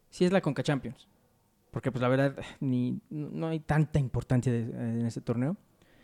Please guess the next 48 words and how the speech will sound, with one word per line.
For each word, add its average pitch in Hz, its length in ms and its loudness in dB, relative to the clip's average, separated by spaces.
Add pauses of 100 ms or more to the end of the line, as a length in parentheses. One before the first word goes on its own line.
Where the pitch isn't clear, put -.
(540)
Te 139 120 0
creo 180 200 8
si 202 100 6
es 180 140 6
un 175 80 6
partido 160 320 6
amistoso, 147 560 4
si - 80 -8
es - 60 -10
un 147 80 -8
partido 151 340 6
de 120 240 4
temporada 123 500 2
regular, 120 600 2 (320)
los 139 100 -2
primeros 123 380 2
cinco 127 200 -4
partidos 135 380 0
de 120 60 0
la 113 40 -4
temporada 123 280 0
regular, 127 220 -2 (380)
pero 120 140 -2
estás 147 180 2
en 151 60 2
cuartos 156 220 6
de 143 80 4
final 131 240 2
y - 20 0
te - 140 -4
pones 147 300 4
a, 120 180 -2 (640)
a 131 60 -4
hacer 131 200 2
tu, - 360 -6
cambios 139 600 6
drásticos, 123 600 0
rotaciones, 160 800 6 (420)
al 120 140 -2
estilo 139 420 6
Osorio. 160 560 8
No, 120 340 0 (380)
esto 147 240 -2
fue 160 180 6
para 139 220 0
mí 143 80 2
lo 147 160 0
que 120 500 -4